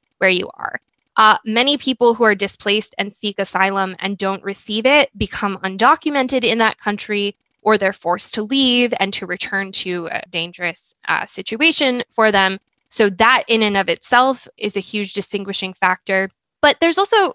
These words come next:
I think, a key issue, and this relates to, to the pandemic as well, is that refugee status gives people the ability to live a life with certainty and dignity in the country where they are. You know, countries have talked, have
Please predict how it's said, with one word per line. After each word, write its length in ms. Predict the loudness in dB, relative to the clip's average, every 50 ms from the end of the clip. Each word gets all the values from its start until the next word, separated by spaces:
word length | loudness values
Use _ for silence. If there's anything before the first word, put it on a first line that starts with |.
| _ 0
I 60 | 2
think, 220 | 2 2 0 0 0 0
a 100 | -2 -2
key 400 | -2 -2 -2 0 0 2 2 4
issue, 340 | 2 2 2 2 2 2 2
and 140 | 2 2 2
this 160 | 0 0 -2
relates 360 | 0 0 0 0 -2 -2 -2
to, 300 | 0 2 2 2 0 -2 -4
to 160 | -10 -8 -6
the 80 | -6 -4
pandemic 600 | -2 0 0 0 2 2 2 4 2 2 0 -2
as 200 | -2 -4 -2 -4
well, 460 | -2 0 2 4 6 6 6 4 2 2
is 200 | 0 -2 -2 2
that 280 | 2 4 4 4 4 2
refugee 460 | 2 2 2 2 0 0 0 0 -2
status 600 | -2 0 2 4 4 4 4 2 2 0 -6 -14 -12 _
gives 300 | 2 2 4 2 2 -2
people 280 | -2 0 0 2 2 2
the 140 | 2 4 2
ability 680 | 2 0 -2 -2 0 2 2 2 2 2 0 -2 -2 _ -4
to 600 | -4 -2 -2 -2 -2 -2 0 0 0 -2 -2 -6 -8
live 340 | -12 -20 -6 0 0 2 2
a 60 | 2
life 420 | 2 2 2 2 2 2 0 -2 -4
with 120 | -2 -2
certainty 840 | 0 -2 -2 -2 -2 -2 -2 -2 -2 -4 -4 -4 -4 -2 -2 -2 0
and 220 | 0 -2 -4 -4
dignity 520 | -2 -2 -2 -2 0 -2 0 0 0 -2 -2
in 180 | -2 -4 -6
the 80 | -6 -6
country 420 | -6 -6 -6 -6 -6 -6 -6 -6
where 240 | -4 -2 -2 -2 -2
they 180 | -2 -2 -4 -2
are. 420 | 0 0 2 2 2 2 0 -2 -6
You 220 | _ -2 0 2
know, 240 | 2 4 2 0 -2 -4 _
countries 460 | -2 0 0 0 2 2 0 0 0
have 260 | 0 0 0 0 0 -2
talked, 400 | 0 2 2 2 2 2 -4 -14 _
have 360 | -2 2 2 2 2 0 -6